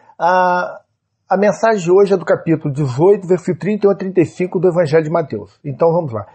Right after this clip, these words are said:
Então o Senhor, chamando-o à sua presença, disse-lhe: "Servo malvado, perdoei-te toda aquela dívida porque me suplicaste.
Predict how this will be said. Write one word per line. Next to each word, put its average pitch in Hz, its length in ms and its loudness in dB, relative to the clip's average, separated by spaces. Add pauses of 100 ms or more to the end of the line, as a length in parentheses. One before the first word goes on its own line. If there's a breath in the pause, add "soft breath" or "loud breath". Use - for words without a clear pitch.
(220 loud breath)
Então 233 360 0
o 254 40 -2
Senhor, 151 420 2
chamando-o 147 720 2
à 117 40 2
sua 127 220 -2
presença, 120 640 -2
disse-lhe: 156 500 -8 (220)
"Servo 240 500 -2
malvado, 117 640 -4 (540)
perdoei-te 175 920 2
toda - 300 2
aquela 202 320 2
dívida 117 580 -4 (300 soft breath)
porque - 320 -4
me 214 100 2
suplicaste. 214 880 -4